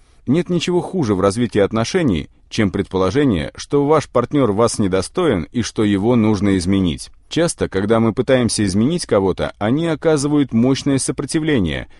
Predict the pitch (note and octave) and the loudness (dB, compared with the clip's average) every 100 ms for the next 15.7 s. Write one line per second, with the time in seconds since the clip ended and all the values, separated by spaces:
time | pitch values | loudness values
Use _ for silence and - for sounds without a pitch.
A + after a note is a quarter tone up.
0 | - F2+ F#2+ F#2+ F#2+ - F3 C#3+ G2+ F2 | -10 -2 0 0 -2 0 0 2 0 -2
1 | D2+ - C2 - - - C3 B2+ - A2+ | -2 -6 -10 -14 -12 0 2 2 -2 -2
2 | G2 F2 G2 C3+ B2+ - E2+ - - - | -2 0 2 4 2 0 -4 -6 -10 -8
3 | G#2 B2+ D#3 A2+ G2+ A#2+ B2+ A#2 B2 - | 0 2 2 0 0 -2 0 2 0 0
4 | - C3+ B2 G2 A2 G#2+ D#3+ E3 - C3 | 2 2 4 0 0 0 0 -2 -4 -2
5 | A2+ A#2+ C#3 G#2 A#2+ B2 A2 - - G#2 | -2 -2 -2 0 2 4 2 -2 -4 -2
6 | D#2+ C2 - G#2 C#3 D#3 D#3+ - E3+ C#3+ | -2 -4 -6 -2 0 0 0 0 2 2
7 | G2 A2 A#2 A2+ A#2+ A#2 E2+ - - - | 2 0 0 0 2 2 0 -4 -16 -10
8 | - F#3 F#3 F3+ - E3+ D3 A#2 F#2 F#2+ | -6 -2 0 -2 -2 0 2 2 0 0
9 | F2 C2+ A#1+ - - - - G2+ A2 G#2+ | 0 -2 -8 -16 -20 -18 -4 -2 0 0
10 | A2 A#2 A2 G2 - B2 G#2 - G#2 A2+ | 0 2 0 0 0 0 0 0 0 2
11 | A2 F2 E2+ - G#2+ G#2 A2+ G2+ - G#2 | 0 0 -6 -2 0 2 2 0 -2 -2
12 | F#2 F2 F2 E2 F#2 C3+ D3 - D2+ - | 0 -2 -2 -2 0 0 -2 -4 -8 -10
13 | - - B2+ E3+ E3+ - D3+ D3+ F3 E3 | -20 -4 -2 0 -2 0 2 4 4 4
14 | D3 - C3+ C#3+ C3+ G#2+ A2 A2 - G#2 | 2 0 2 4 4 2 0 0 -2 -4
15 | G#2 G#2+ F2 F2+ D#2 D#2+ B1+ | 0 0 2 -2 -2 -6 -6